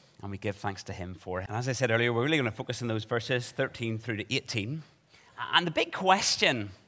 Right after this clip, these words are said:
the big question I want us to answer today is this. How do you spot a wise man? <laughs> How do you spot a wise man? Let's pray and ask for God's help.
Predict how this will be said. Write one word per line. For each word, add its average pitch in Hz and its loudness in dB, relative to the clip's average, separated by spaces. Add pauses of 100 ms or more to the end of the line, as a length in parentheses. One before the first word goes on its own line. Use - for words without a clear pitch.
(400)
the 175 -18
big 214 -2
question 180 2
I 160 10
want 160 8
us 156 2
to - -2
answer 202 4
today 120 4
is 117 2
this. - 0 (1800)
How 135 6
do 214 -2
you 202 -2
spot 131 2
a 113 2
wise 95 0
man? 98 -4 (680)
<laughs> - -20
How 147 -8
do 165 -2
you 156 0
spot - -2 (1160)
a 101 -6
wise 98 2
man? 113 4
Let's 147 2
pray 117 2
and 104 2
ask 107 -4
for - -10
God's 98 -6
help. 92 -10